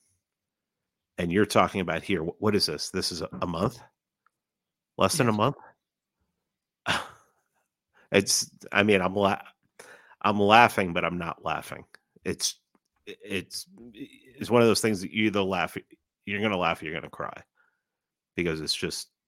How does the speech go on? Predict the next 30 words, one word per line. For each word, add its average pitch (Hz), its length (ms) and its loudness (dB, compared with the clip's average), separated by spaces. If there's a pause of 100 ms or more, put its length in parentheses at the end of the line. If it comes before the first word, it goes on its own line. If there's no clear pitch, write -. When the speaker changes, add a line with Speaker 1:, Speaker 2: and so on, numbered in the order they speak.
(120)
Speaker 1:
that's 82 300 -6
startling. 76 640 -4 (760)
It's - 260 -10
Speaker 2:
Yeah, 170 180 2
Speaker 1:
startling. 151 260 -8 (240)
Speaker 2:
the, 156 100 -4
the, 143 60 -14
the 143 100 -6
war 170 220 0
began 131 480 -6
in, 113 100 -12
like, 117 220 -10
the 135 160 -6
end 131 180 -6
of 139 140 -6
November 123 500 -6
nineteen 117 400 -8
thirty-nine, 113 640 -8
and 110 100 -14
so - 120 -10
we're 127 100 -2
talking 135 340 0
the 117 140 -8
end 123 140 -6
of 113 100 -6
February. 113 540 -6
So 123 160 -8
this 135 200 -6
is 135 120 -8
about 120 480 2